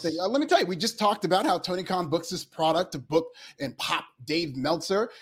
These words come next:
And, uh, the Wrestling Observer newsletter had almost two hundred thousand words written this Black History Month without once mentioning Black History. So there you go.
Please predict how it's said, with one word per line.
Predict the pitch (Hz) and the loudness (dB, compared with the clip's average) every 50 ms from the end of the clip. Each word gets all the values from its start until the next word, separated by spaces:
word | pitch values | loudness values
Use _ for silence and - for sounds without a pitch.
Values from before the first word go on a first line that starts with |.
| - - - 151 | -20 -14 -8 -4
And, | 151 147 143 139 | -4 -2 -2 -2
uh, | 143 135 131 135 | -2 -2 -2 -2
the | 120 | 0
Wrestling | 139 180 202 - 214 | 0 2 2 2 0
Observer | 202 185 139 156 - 240 208 196 | 0 0 2 8 8 8 8 8
newsletter | 190 208 247 285 285 202 175 165 170 | 2 2 2 2 4 4 6 6 6
had | 180 180 175 165 | 4 4 2 2
almost | 170 175 175 165 - | 2 0 -2 -4 -2
two | - 320 403 | 0 0 2
hundred | 320 320 330 320 311 294 - _ | 2 2 2 2 2 0 -2 _
thousand | - 294 302 320 330 349 359 330 262 330 339 320 | -2 2 4 6 6 6 4 2 2 4 4 4
words | 330 339 349 359 339 269 240 | 6 6 4 4 2 0 2
written | 233 240 202 202 | 2 2 4 2
this | 196 180 | -2 -2
Black | - - 190 185 185 185 | 0 2 2 2 2 2
History | 196 190 - - 185 175 | 0 -2 -2 -2 -4 -2
Month | 170 170 170 165 | -2 -2 -6 -6
without | 170 170 170 202 214 202 160 135 | -2 4 4 4 4 4 0 -4
once | 131 151 226 269 269 202 - | 2 6 6 6 6 6 0
mentioning | 175 170 165 160 - 175 160 156 143 | 0 0 0 2 2 0 0 0 0
Black | 143 143 139 135 | 0 0 0 0
History. | 139 165 156 - - 180 | -2 -4 -4 -4 -4 -4
So | 190 - 220 | -4 -2 -2
there | 214 208 208 | -2 0 -2
you | 214 | 0
go. | 214 247 - - | 0 -2 -4 -6